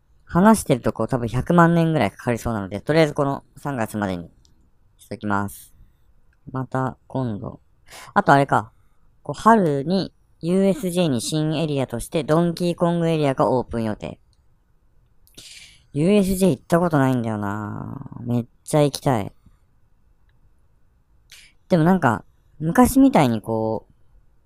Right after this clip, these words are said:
一日騒いでいられない。<laughs> てか騒げない。あの、もし調子こいて少しでもこう、はしゃいだりしようもんなら、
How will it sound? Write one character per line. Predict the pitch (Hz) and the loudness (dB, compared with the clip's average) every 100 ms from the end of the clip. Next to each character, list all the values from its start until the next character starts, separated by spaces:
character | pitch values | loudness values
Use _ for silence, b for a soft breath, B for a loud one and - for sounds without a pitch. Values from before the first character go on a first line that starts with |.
| _ _ | _ _
一 | - 139 226 | -12 0 6
日 | 233 220 202 - 202 202 | 6 6 2 -4 -2 -2
騒 | 170 180 196 220 220 180 | -2 2 6 8 8 6
い | |
で | 135 | 4
い | 123 | 4
ら | 127 147 | 4 4
れ | 151 | 4
な | 151 156 | 2 0
い。 | - - - _ _ _ _ _ _ _ _ _ _ _ _ _ - | -2 -14 -20 _ _ _ _ _ _ _ _ _ _ _ _ _ -4
<laughs> | 151 143 175 143 147 147 147 _ - 214 226 226 202 170 | -4 -2 -6 -8 -10 -14 -20 _ -12 -8 -6 -6 -8 -8
て | - | -6
か | 147 | -6
騒 | - 170 196 | 2 6 8
げ | 190 | 6
な | 110 | 0
い。 | - - | -4 -6
あ | |
の、 | 139 160 | 0 4
も | 285 | 4
し | 285 - | 2 -6
調 | - 226 226 | 0 2 2
子 | 202 - | 0 -4
こ | 226 214 | 2 2
い | |
て | 175 131 120 | 2 -2 -2
少 | 117 - - 233 | -4 -12 0 0
し | - | 2
で | 156 | 0
も | 127 | -2
こ | 123 127 123 120 | -2 -2 -2 -6
う、 | |
は | - 135 | -6 -6
し | 131 | 0
ゃ | 165 | 2
い | 151 | 2
だ | 120 | 0
り | 107 | -4
し | - 135 | -8 0
よ | 143 135 | 2 4
う | |
も | 123 123 | 2 0
ん | |
な | 113 | -2
ら、 | 104 101 - | -4 -8 -10